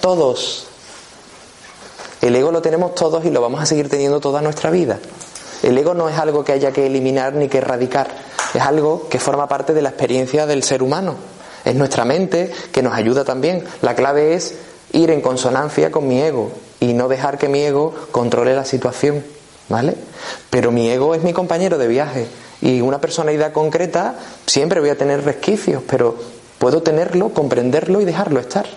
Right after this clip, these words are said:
Entonces, en el momento en el que mi ego ya no controla la situación, no significa que yo no tenga momentos donde pueda se-, sentir una inseguridad, solo que esa inseguridad va a ser ínfima y se va a difuminar muy rápidamente, porque mi yo auténtico le va a dar comprensión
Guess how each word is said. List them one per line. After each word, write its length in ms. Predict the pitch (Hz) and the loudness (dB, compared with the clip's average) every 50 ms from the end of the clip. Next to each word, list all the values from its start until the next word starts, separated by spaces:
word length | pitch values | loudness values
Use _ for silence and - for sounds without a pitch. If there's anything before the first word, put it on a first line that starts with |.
| - - - - - - - - | -20 -20 -20 -20 -20 -20 -20 -12
Entonces, 320 | - - 151 139 160 147 139 | -4 -2 0 0 0 0 0
en 80 | 139 | 0
el 100 | 123 123 | 0 2
momento 300 | 123 120 117 123 139 147 | 0 0 0 0 2 2
en 80 | 160 160 | 2 2
el 120 | 156 156 | 2 0
que 120 | 151 151 156 | 0 0 2
mi 120 | 160 160 | 2 2
ego 200 | 165 156 139 123 | 2 2 2 0
ya 160 | 117 131 143 | 0 0 0
no 160 | 147 143 131 123 | 0 -2 -2 -2
controla 360 | 131 127 123 131 127 143 147 | -2 -2 0 0 0 0 0
la 120 | 156 160 | 0 0
situación, 560 | 156 - 170 151 151 151 - 175 185 214 226 - - - - - - - | 0 0 0 0 0 -2 0 -2 -2 -2 -4 -8 -10 -12 -12 -8 -2 0
no 100 | 147 156 | 2 2
significa 480 | 156 175 165 160 151 175 170 - 175 | 2 2 0 2 0 0 0 0 0
que 140 | 165 - 160 | 0 0 2
yo 120 | 143 156 160 | 2 4 2
no 80 | 160 | 2
tenga 200 | 151 160 147 147 | 2 0 -2 -2
momentos 400 | 139 143 139 135 139 135 135 131 | -2 0 0 0 0 0 -2 -2
donde 440 | 131 135 131 123 127 120 120 120 - - - - - | 0 0 0 0 0 0 0 -2 -6 -12 -12 -4 0
pueda 260 | 147 156 147 143 - | 2 2 2 2 0
se-, 200 | - - 143 127 | 2 0 0 0
sentir 400 | - - 139 135 127 131 127 127 | 0 0 0 0 0 0 0 0
una 140 | 135 135 123 | 0 0 0
inseguridad, 540 | 127 120 - 127 110 107 104 107 135 - - - - - - - | 0 0 0 0 0 2 2 0 0 -2 -4 -10 -18 -20 -16 -6
solo 240 | - - 147 127 120 | -2 0 2 2 2
que 60 | - | 0
esa 120 | - - | 0 0
inseguridad 460 | 151 147 - 151 151 156 156 147 151 151 | 0 2 2 2 2 2 2 0 0 -2
va 40 | |
a 40 | 151 | -4
ser 240 | 147 - 160 160 - - | -2 -2 -2 -2 -2 -2
ínfima 400 | - 180 180 175 - 165 156 165 165 | 0 0 0 2 0 0 0 2 0
y 40 | |
se 100 | 156 - | 0 0
va 80 | 147 135 | 0 0
a 40 | 135 | 0
difuminar 520 | 135 147 - - 143 147 143 139 143 143 151 | 0 -2 -2 0 0 2 2 0 0 -2 0
muy 140 | 151 147 | 0 0
rápidamente, 680 | 135 131 131 - 123 117 113 123 156 160 147 123 - - - - - - - - - | 0 0 -2 -2 0 -2 0 0 0 -2 -2 -2 -2 -4 -4 -4 -8 -10 -8 -4 -2
porque 240 | 135 131 123 - - | 0 0 2 2 2
mi 160 | 123 117 110 | 2 2 2
yo 100 | 110 117 127 | 2 2 0
auténtico 420 | 131 135 147 160 151 160 156 170 | 2 0 -2 0 0 0 0 0
le 100 | 165 135 | 0 2
va 120 | 117 120 | 0 0
a 20 | 123 | 0
dar 180 | 123 135 127 | 0 -2 -2
comprensión 560 | - 131 123 110 110 110 107 - - 190 190 | -2 -2 -2 0 -2 -2 0 0 -2 -2 -4